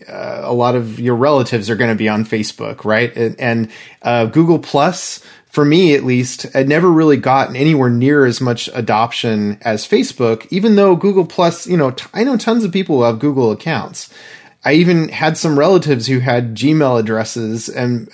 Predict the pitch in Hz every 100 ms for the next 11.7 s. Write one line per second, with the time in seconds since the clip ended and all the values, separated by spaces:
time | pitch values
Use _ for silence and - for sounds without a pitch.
0 | 127 120 123 117 - 143 147 127 131 135
1 | 120 117 - 123 113 110 - - - 143
2 | 120 120 143 151 139 113 123 - 127 -
3 | 135 127 131 113 - 131 143 147 - 160
4 | 151 - 180 131 196 220 220 196 175 -
5 | 135 165 131 131 - 85 - - 120 104
6 | 104 110 110 - - - - - 113 110
7 | 107 104 135 135 156 151 190 - - 175
8 | 151 - - - _ _ - 147 139 139
9 | 135 147 156 208 220 - 190 185 175 165
10 | 127 110 117 139 165 175 - 139 - 151
11 | 151 151 143 139 127 123